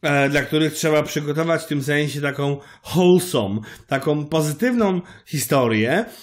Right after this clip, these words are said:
Natomiast dzieci sześciolatek czy dziesięciolatek ostatecznie z reguły nie biega sam, także z tym dzieckiem pójdzie do kina rodzic. No i trzeba też przygotować jakieś mrugnięcie dla rodzica,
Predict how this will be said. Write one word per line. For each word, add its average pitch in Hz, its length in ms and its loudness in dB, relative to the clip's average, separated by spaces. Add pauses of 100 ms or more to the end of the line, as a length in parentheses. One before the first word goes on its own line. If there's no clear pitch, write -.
(140)
Natomiast 196 500 0 (220)
dzieci 190 600 0
sześciolatek 180 800 2
czy 151 120 -10
dziesięciolatek 151 840 0
ostatecznie 151 560 -2
z 135 60 0
reguły 147 400 2
nie 127 140 0
biega 139 280 2
sam, 127 380 0 (380)
także 135 340 0 (140)
z - 100 -16
tym 156 240 0
dzieckiem 143 640 0
pójdzie 147 380 0
do 147 100 2
kina 147 400 2
rodzic. 143 680 0 (380)
No 175 160 2
i 254 100 2
trzeba 233 260 0
też 247 220 -6
przygotować 196 600 0
jakieś 202 240 0
mrugnięcie 180 680 6
dla 180 140 0
rodzica, 214 500 2